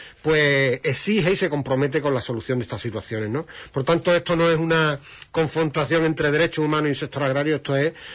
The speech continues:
eh, una estrategia política, una línea política que Izquierda Unida, que asociaciones y O N G, eh, están poniendo en marcha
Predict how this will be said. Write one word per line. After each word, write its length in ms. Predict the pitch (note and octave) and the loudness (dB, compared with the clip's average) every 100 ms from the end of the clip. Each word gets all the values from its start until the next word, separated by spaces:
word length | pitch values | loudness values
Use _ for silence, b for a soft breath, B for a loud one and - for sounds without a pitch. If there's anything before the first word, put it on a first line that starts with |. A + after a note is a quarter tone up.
| B | B
eh, 240 | - C#3+ C#3 | 0 4 4
una 240 | C3+ D3+ | 4 2
estrategia 500 | C3+ D#3 D3+ D#3 D#3+ | 0 0 2 2 2
política, 380 | C#3+ E3 F3+ F#3 | 2 0 2 0
una 100 | D3 | 2
línea 240 | C#3 D3 | 2 2
política 540 | C3+ C#3 C#3+ D3 D3 D3+ | 2 0 0 0 0 2
que 120 | D#3 | 0
Izquierda 420 | B2+ - C#3+ C3 | 0 0 0 0
Unida, 400 | B2 D#3+ F3 D#3+ | 2 2 2 0
que 80 | D3+ | -2
asociaciones 600 | A#2+ A#2+ B2 G#2 C3 C#3 | -6 -8 -10 -4 0 2
y 60 | C3 | 2
O 80 | C3 | 2
N 180 | B2+ | 2
G, 220 | A#2+ D3 E3+ B B B | 2 2 0 B B B
eh, 800 | D#3 D3 D3 C#3+ C#3 C3+ C3 C3 | 4 4 6 4 4 4 2 0
están 340 | D#3 B2+ D#3 D3+ | -2 -2 0 0
poniendo 360 | D3 D3 D#3 | 2 2 4
en 60 | D3+ | 2
marcha 440 | D3+ D#3+ - G3 | 2 0 0 -2